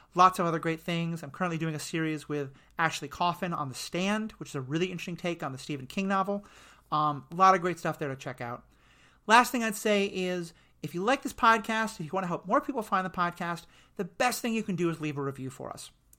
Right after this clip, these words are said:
Um, when people are searching for things, they're, you know, the X-Men are being talked about, they wanna search for something about X-Men. If they,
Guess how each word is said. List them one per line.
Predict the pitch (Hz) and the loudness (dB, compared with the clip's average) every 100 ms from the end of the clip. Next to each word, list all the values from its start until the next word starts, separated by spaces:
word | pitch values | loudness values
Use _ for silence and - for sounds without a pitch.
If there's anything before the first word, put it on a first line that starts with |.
| - | -4
Um, | 151 143 139 135 _ _ - - | -2 -2 -4 -12 _ _ -20 -4
when | 175 | -2
people | 165 240 226 | 0 0 2
are | 214 | 2
searching | 226 214 220 | 4 4 2
for | 208 | -2
things, | 208 214 208 214 208 | -2 0 0 -2 -2
they're, | 160 147 - - _ | -2 -4 -12 -20 _
you | 160 | 0
know, | 156 151 - - - | 0 0 -6 -18 -6
the | 160 | 2
X-Men | 180 - 196 190 | 2 4 2 4
are | |
being | 185 190 | 4 0
talked | 175 185 180 | 4 4 4
about, | 165 180 175 | 4 6 6
they | 175 | 2
wanna | 147 143 | -2 -4
search | - 196 | 0 0
for | 196 | 0
something | 175 190 180 | -2 -2 -2
about | 170 - | -4 -2
X-Men. | 180 - 190 180 180 - - _ _ | -4 -4 -4 -4 -6 -12 -20 _ _
If | 143 | -4
they, | 170 160 | 0 -2